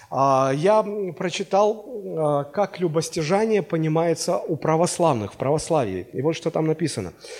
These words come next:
Любостяжание, что значит любовь к приобретениям, это излишнее попечение о богатстве и о приобретении земных благ. Любостяжание есть забота о земных благах сверх необходимого для жизни,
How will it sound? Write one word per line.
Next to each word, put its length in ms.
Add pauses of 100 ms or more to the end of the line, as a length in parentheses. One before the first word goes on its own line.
(240)
Любостяжание, 1080 (720)
что 200
значит 320
любовь 420
к 80
приобретениям, 1000 (800)
это 200
излишнее 560
попечение 640
о 40
богатстве 680
и 60
о 60
приобретении 720
земных 380
благ. 600
Любостяжание 720
есть 120
забота 380
о 60
земных 380
благах 480 (280)
сверх 680
необходимого 720
для 220
жизни, 400